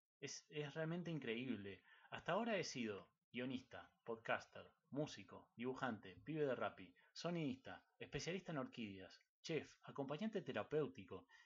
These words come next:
y una persona paciente, lo cual para mí es una gran novedad. Muy paciente, a veces demasiado incluso.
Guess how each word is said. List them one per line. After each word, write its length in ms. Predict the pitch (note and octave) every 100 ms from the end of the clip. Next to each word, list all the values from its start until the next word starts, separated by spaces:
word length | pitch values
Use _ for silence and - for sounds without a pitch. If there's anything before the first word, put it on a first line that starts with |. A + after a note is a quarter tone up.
| _
y 80 | D3+
una 180 | G3 A3
persona 460 | D#3 - F3+ F3+ - -
paciente, 580 | C#3+ - C3 G2 F2+ F2 _ -
lo 160 | A2 A2+
cual 240 | D3+ D3+
para 180 | C3 A#2+
mí 120 | C#3
es 120 | C#3
una 160 | C3 B2
gran 320 | A2+ A2+ G#2
novedad. 400 | G2 F#2 F2 E2+ _ _ _ -
Muy 280 | A#2 C3+ C3
paciente, 600 | - - G2+ F#2 F2 - -
a 80 | G#2+
veces 260 | A2+ G#2+
demasiado 520 | G2+ G2+ F#2+ B2 G#2+ F#2+
incluso. 460 | F#2 F#2 - G2